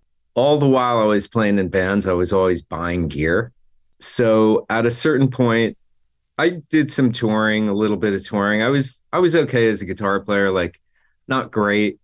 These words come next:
but, you know, good enough to t-, do some tours. But I just, I always had a,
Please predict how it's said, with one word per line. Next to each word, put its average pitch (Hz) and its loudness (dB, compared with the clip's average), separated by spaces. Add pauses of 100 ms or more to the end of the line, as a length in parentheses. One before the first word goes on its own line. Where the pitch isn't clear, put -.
(160)
but, 107 -2 (180)
you 131 4
know, 101 0
good 117 0
enough 104 -2
to 117 -6
t-, - -12 (220)
do 110 2
some 107 0
tours. 95 0
But - -10
I 101 0
just, 101 -8 (840)
I 127 0
always 143 4
had 113 -2
a, 95 0